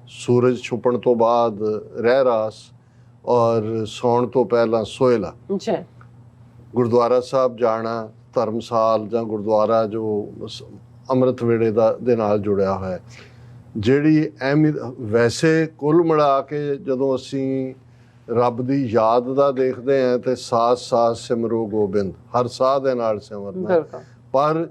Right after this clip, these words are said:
Speaker 1: ਜੇ ਕਿਸੇ ਵਕਤ ਦੀ ਅਹਿਮੀਅਤ ਨੂੰ ਬਿਆਨਿਆ ਹੋਇਆ ਹੈ ਤੇ "ਅੰਮ੍ਰਿਤ ਵੇਲਾ ਸੱਚ
Speaker 2: ਸੱਚ ਨਾਉ
Speaker 1: ਨਾਉ
Speaker 2: ਵਡਿਆਈ ਵਿਚਾਰ।
Speaker 1: ਵਡਿਆਈ ਵਿਚਾਰ।" ਔਰ ਹੋਰ ਵੀ ਬਹੁਤ ਸਾ-, ਹਾਲਾਂ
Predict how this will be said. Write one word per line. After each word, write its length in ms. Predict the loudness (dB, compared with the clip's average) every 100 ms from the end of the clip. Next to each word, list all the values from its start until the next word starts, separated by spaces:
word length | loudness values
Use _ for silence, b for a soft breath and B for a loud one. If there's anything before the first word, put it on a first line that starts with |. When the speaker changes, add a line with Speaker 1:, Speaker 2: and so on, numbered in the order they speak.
| -6
Speaker 1:
ਜੇ 200 | -4 -4
ਕਿਸੇ 400 | -4 -4 -2 -2
ਵਕਤ 600 | 0 0 2 0 -2 -4
ਦੀ 640 | -4 -2 0 0 -4 -8 -14 b b b -20 -2
ਅਹਿਮੀਅਤ 460 | 0 4 4 4 2
ਨੂੰ 200 | -2 2
ਬਿਆਨਿਆ 440 | 2 2 0 2
ਹੋਇਆ 260 | 4 4 2
ਹੈ 180 | 0 -6
ਤੇ 100 | -4 -4 -2
"ਅੰਮ੍ਰਿਤ 400 | 0 2 2 2
ਵੇਲਾ 480 | 4 4 6 4 2
ਸੱਚ 280 | 2 0 0
Speaker 2:
ਸੱਚ 140 | 2
ਨਾਉ 80 | 0
Speaker 1:
ਨਾਉ 280 | 4 4 4
Speaker 2:
ਵਡਿਆਈ 280 | 2 0
ਵਿਚਾਰ। 320 | -4 -12 0 0
Speaker 1:
ਵਡਿਆਈ 540 | 4 4 4 2 -2
ਵਿਚਾਰ।" 580 | -8 -12 -6 -2 2 2
ਔਰ 140 | 2
ਹੋਰ 240 | 2 2 4
ਵੀ 140 | 2
ਬਹੁਤ 240 | 4 2
ਸਾ-, 220 | 2 -2 0
ਹਾਲਾਂ 340 | 2 2 -2